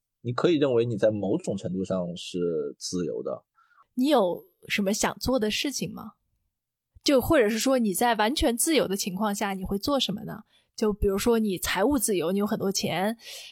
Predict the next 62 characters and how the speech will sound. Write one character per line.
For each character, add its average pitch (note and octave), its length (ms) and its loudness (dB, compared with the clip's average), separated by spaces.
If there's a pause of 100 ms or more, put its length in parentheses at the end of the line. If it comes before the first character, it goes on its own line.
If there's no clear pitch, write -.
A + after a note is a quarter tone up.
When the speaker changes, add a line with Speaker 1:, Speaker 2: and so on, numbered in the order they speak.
Speaker 2:
然 G#3 180 -4
后 A3 300 2
你 G#3+ 160 0
时 - 200 2
间 D#4+ 280 2
自 A#3 200 2
由， F#2 400 -4 (460)
呃， - 80 -18 (160)
然 G#3+ 160 -6
后 A#3 180 0
你 G3+ 140 -2
的 F3 80 0
身 F4+ 260 4
份 A4+ 160 6
也 G3+ 120 4
是 F#3 120 -2
自 F#3+ 200 -2
由 D#2 180 -2
的。 G#2+ 260 -8 (960)
身 - 180 0
份 D4 140 4
自 A#3 160 0
由， F#3+ 100 2
也 F3+ 60 0
就 F#3+ 140 -2
是 G3+ 40 -2
说 G#3+ 200 0
你 G3+ 100 2
可 G3+ 120 -2
能 E3+ 140 -6
在 F#3+ 320 -2
世 - 200 -4
界 G3+ 160 0
上 F#3+ 180 0
任 A3 140 0
何 F#3+ 160 -4
地 F#3+ 120 -6
方 F3 240 -6
居 F#3+ 200 -8
住、 F#3+ 280 -4
工 F#3+ 200 -6
作， G3 380 -2 (640)
你 G#3 100 -2
会 G3+ 160 0
做 A3 180 -2
什 G#3 100 -6
么？ G#3+ 120 -12 (1120)
Speaker 1:
出 - 180 -4
去 - 100 -4
溜 C#3+ 160 2
达 A#3+ 140 0
溜 D3+ 140 2
达。 C3+ 260 0 (300)
Speaker 2:
那 B3 180 0
跟 C#4 160 0
你 G#3+ 60 -2
现 A3+ 120 -2
在 A#3 80 0
做 A#3 200 2
的 G#3 100 2
一 E3+ 60 -6
样。 G#3 300 -4